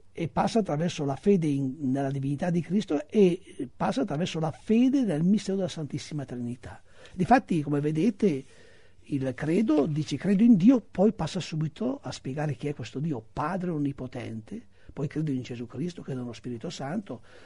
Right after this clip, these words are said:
La struttura del credo, come vedete, è trinitaria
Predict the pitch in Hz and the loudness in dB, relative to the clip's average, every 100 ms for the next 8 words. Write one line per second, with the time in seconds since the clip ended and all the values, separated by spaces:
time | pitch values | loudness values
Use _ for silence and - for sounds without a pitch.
0 | - - - - 143 - 139 170 151 139 | -20 -20 -20 -12 -10 -8 -4 0 0 0
1 | - 165 143 135 127 123 147 - 139 127 | 0 0 0 -2 -2 0 0 0 -4 -4
2 | 131 165 - 202 214 185 143 - 113 107 | -2 -4 -2 2 2 4 0 -2 -10 -10
3 | 127 170 226 240 | -8 -6 -6 -8